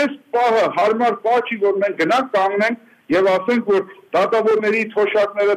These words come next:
ցածր են, անհրաժեշտ է, որպեսզի դատավորների թոշակները բարձրանա, մեզ անհրաժեշտ է,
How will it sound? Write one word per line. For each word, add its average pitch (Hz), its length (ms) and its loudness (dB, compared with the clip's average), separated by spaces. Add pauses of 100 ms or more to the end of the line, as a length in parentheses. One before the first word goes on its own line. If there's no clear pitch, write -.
(120)
ցածր 202 340 2
են, 202 240 -2
անհրաժեշտ 185 480 -2
է, 196 120 2
որպեսզի 180 420 -8
դատավորների 185 580 0
թոշակները 180 720 0
բարձրանա, 170 560 2 (500)
մեզ 185 240 2
անհրաժեշտ 190 480 0
է, 190 100 2